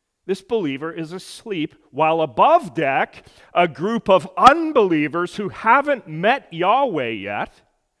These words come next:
They are full of anxiety. They are frantic. They are without true hope as they are scrambling to save themselves.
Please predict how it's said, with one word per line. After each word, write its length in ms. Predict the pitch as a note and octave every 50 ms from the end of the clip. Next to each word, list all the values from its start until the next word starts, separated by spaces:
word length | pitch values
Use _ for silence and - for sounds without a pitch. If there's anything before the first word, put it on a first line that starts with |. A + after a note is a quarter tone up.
| _ _ _ _ _ _ _ _ _ _ _ _ _ -
They 160 | F3+ G3+ G#3+
are 100 | G3+ F#3+
full 420 | - - - - A#3 B3+ C#4 C4
of 120 | B3 A3 A#3
anxiety. 760 | A3 G#3+ G#3 F#3 C#3 F#3 G3 G#3+ A#3 A#3+ A#3 A3 A#3+ A#3+
They 160 | A3 F3+ E3 E3
are 120 | D#3 C#3+
frantic. 840 | - - - - G3 G#3 A3+ B3 B3 - - A#3 A#3 - - - _ _ _ _ _ -
They 140 | D#3 E3+
are 160 | E3+ E3 E3 D#3+
without 480 | D#3+ E3 D3+ - G3 G3+ A#3 A3+ -
true 340 | - - - - A3+ A3+ G#3+
hope 380 | E3+ D#3 G3+ G#3+ A3 G#3+ - A3+ -
as 220 | E3 E3 D#3 - -
they 140 | E3+ D#3+
are 120 | D#3 D#3+ D#3
scrambling 1040 | - - - - - G3+ G#3 A3 B3 B3 B3+ A3+ F#3+ D#3+ D#3 C#3 C3 D#3 E3+ F3+ - _ _ _ _
to 100 | - F#3+
save 680 | F3+ - - - - A3+ A3 A3+ B3 A#3+ A#3+ G#3 - D3+
themselves. 1160 | E3 D#3+ D#3 C#3+ C3 - - - C3+ A2+ G2+ F#2 D2+ C2+ - _ _ _ _ _ _ _ _